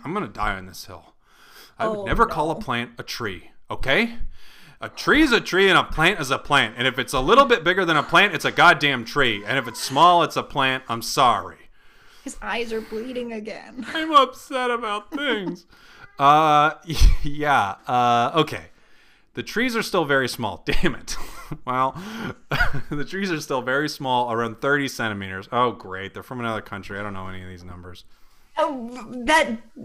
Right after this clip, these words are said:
Speaker 2: I'm with you. That measurement means nothing to me.
Speaker 1: Hold on. I need to find out how long thirty centimeters is.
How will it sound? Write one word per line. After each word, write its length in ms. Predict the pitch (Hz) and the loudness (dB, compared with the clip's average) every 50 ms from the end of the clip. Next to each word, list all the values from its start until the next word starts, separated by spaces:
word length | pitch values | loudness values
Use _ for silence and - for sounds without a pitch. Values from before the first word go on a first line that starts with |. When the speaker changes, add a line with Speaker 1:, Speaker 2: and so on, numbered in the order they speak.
| 302 - - | -2 0 2
Speaker 2:
I'm 260 | 277 285 302 294 269 | 2 2 4 4 4
with 220 | 254 240 233 240 | 2 2 2 0
you. 80 | 220 220 | -4 -2
That 180 | 220 220 226 | 0 0 0
measurement 420 | 220 220 208 196 202 214 220 190 156 | 0 -2 -4 -4 -4 -6 -6 -8 -8
means 300 | 208 208 202 202 - - | -10 -12 -12 -12 -12 -12
nothing 340 | 214 190 - - 190 - 220 | -12 -12 -12 -14 -14 -16 -14
to 100 | - 233 | -14 -12
me. 160 | 240 - 269 - | -10 -10 -10 -8
Speaker 1:
Hold 320 | - - 165 185 175 151 | -6 -2 -2 0 0 2
on. 240 | 135 127 127 123 120 | 2 2 2 2 0
I 80 | 123 | 0
need 140 | 127 143 156 | -2 -2 -2
to 80 | 151 139 | -4 -4
find 260 | - 147 135 131 131 | -2 -2 -2 2 2
out 140 | 135 127 120 | 2 2 4
how 140 | 123 120 113 | 2 0 0
long 280 | 110 110 110 113 107 | 0 -2 -4 -4 -6
thirty 380 | 98 - - 107 107 107 104 98 | -8 -8 -6 -4 -4 -4 -6 -8
centimeters 680 | - - - 98 98 98 95 95 92 98 98 92 95 | -12 -12 -12 -10 -10 -10 -10 -12 -12 -12 -14 -14 -16
is. 380 | 98 98 95 92 - - - | -16 -16 -16 -14 -14 -16 -16